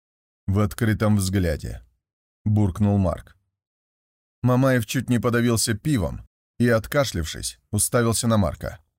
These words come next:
«Не понял». Следак с чего-то решил, что я до сих пор там работаю, ну и согласовал статью с начальством.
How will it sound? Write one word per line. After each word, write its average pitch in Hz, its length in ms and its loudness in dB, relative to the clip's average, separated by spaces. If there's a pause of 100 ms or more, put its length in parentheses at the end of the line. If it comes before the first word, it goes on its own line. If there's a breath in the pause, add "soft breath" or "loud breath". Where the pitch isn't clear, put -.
(640)
«Не 175 220 4
понял». 127 560 2 (1120)
Следак 107 540 2
с - 40 -8
чего-то 101 400 0
решил, 101 380 0
что - 220 -2
я 101 120 2
до 98 120 2
сих - 220 -4
пор 104 180 0
там 98 220 0
работаю, 98 600 -2 (440)
ну 135 180 4
и 127 140 4
согласовал 107 640 2
статью 101 400 -2
с - 80 -2
начальством. 69 640 -4